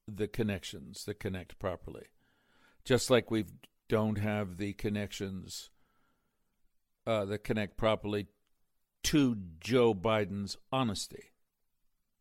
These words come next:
You know, Ed, uh, do you remember the interview that,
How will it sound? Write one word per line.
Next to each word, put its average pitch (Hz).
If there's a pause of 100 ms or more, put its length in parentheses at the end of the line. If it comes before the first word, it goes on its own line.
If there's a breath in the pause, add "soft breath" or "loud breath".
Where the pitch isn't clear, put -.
(3000 loud breath)
You 139
know, -
Ed, 143
uh, 127
do 113
you 190
remember 143 (280)
the 120
interview 120
that, 101